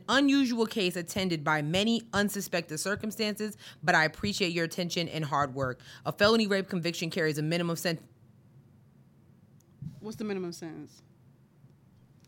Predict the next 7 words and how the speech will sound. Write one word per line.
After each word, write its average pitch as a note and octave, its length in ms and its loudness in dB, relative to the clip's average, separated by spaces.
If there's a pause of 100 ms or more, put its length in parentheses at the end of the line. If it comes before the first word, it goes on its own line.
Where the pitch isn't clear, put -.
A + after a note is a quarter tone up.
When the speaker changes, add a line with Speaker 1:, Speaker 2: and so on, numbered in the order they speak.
(180)
Speaker 1:
What - 220 -18
the D#3+ 80 -10
fuck? G3+ 300 -16 (1800)
A G#3 80 4
felony E4+ 380 4
rape C#4 200 4
con-, A#3+ 220 0